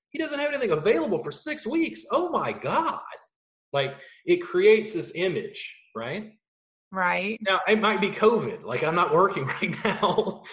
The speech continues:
Speaker 1: but their perspective on it is like, "Wow, you know, it's amazing."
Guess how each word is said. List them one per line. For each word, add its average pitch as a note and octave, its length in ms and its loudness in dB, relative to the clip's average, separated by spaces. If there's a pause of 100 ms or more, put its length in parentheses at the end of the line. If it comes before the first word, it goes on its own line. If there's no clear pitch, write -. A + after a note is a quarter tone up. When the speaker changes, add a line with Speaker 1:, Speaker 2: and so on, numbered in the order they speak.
(180)
Speaker 1:
but C3+ 120 -2
their F3 320 2
perspective F3 640 -4
on A#2+ 220 0
it C3 180 -2
is C#3 200 2
like, G#2+ 240 -8
"Wow, D#3+ 540 -2
you A#2+ 60 -10
know, A#2 80 -6
it's A2+ 120 -10
amazing." A#2 480 -2